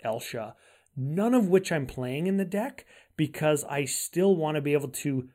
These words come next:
sit down in an L G S or a Magic Fest and just play. This is my Elsha Dragon's Approach deck, and, and people kinda get their hackles up. "Oh, what, what do you mean?"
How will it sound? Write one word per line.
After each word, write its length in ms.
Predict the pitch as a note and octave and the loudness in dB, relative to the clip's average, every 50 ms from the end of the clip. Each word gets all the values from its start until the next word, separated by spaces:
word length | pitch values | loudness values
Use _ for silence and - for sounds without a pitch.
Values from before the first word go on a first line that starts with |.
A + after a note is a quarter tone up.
| _ _ | _ _
sit 340 | - - - - D#3 D3 D3+ | -12 -10 -6 -4 -4 -4 -2
down 200 | - F3+ F3 F3+ | -2 -2 0 0
in 120 | F#3 F3+ F3+ | 0 0 -2
an 140 | F3+ F3+ E3+ | -2 -2 0
L 160 | E3 E3 F3 | 0 0 0
G 240 | D#3 D#3 E3+ E3+ D3 | 0 0 0 0 2
S 400 | C#3+ D3 D3 D3+ D3+ C#3+ - - | 2 2 2 2 2 0 -2 -4
or 120 | C#3+ C3 | -4 -4
a 20 | B2+ | -4
Magic 400 | B2+ B2 B2+ C3 B2+ C#3+ - - | -4 -4 -4 -4 -6 -6 -10 -6
Fest 360 | - C#3 C#3 C#3 - - - - | -4 -4 -2 -2 -4 -6 -8 -6
and 160 | C#3 C3+ C3 | -4 -4 -2
just 340 | B2+ C#3 C3 B2 - - - _ _ _ _ _ _ _ _ _ _ _ | -2 -2 -2 -4 -6 -10 -16 _ _ _ _ _ _ _ _ _ _ _
play. 500 | - - - B2+ A2+ G2+ F2+ - - _ _ _ _ _ _ _ | -12 -6 -4 -4 -4 -4 -8 -12 -16 _ _ _ _ _ _ _
This 140 | - D3+ - | -2 -2 -2
is 140 | F#3 E3+ F3 | -2 -2 -2
my 160 | E3+ E3 - | -2 -4 -2
Elsha 320 | - D3 D3 C#3 - - C#3 | -2 -2 -2 -2 -2 -4 -4
Dragon's 400 | B2 C3+ B2 B2 A#2+ B2 A2+ A2 | -2 0 0 0 -2 -2 -4 -6
Approach 420 | A2 - - - A2+ G2 - - - | -8 -8 -8 -8 -8 -8 -10 -10 -10
deck, 340 | A2 E2+ E2+ - - - _ _ _ - | -10 -10 -10 -14 -20 -20 _ _ _ -8
and, 180 | B2+ A#2+ B2 B2+ | -8 -8 -8 -8
and 120 | B2 A#2 G#2+ | -10 -10 -6
people 220 | - D3+ B2 A#2+ | -6 -6 -6 -6
kinda 240 | - - C#3+ B2+ B2 | -6 -4 -4 -4 -2
get 200 | A#2 D3 C#3+ - | -2 -4 -4 -4
their 100 | C3 A2+ | -6 -6
hackles 440 | - C#3+ B2+ C3 - - C#3+ A2+ A2+ | -2 -2 -2 -2 -2 -4 -6 -6 -6
up. 100 | A2 A2+ | -4 0
"Oh, 220 | D#3+ B3 C4 G#3+ F#3 | 2 4 4 4 4
what, 220 | E3+ F3 F#3 F3 D#3+ | 2 0 0 0 0
what 80 | F3 | 2
do 60 | F3+ F#3 | 2 4
you 40 | |
mean?" 260 | G3+ A#3+ A3 C3+ - | 4 4 2 2 -2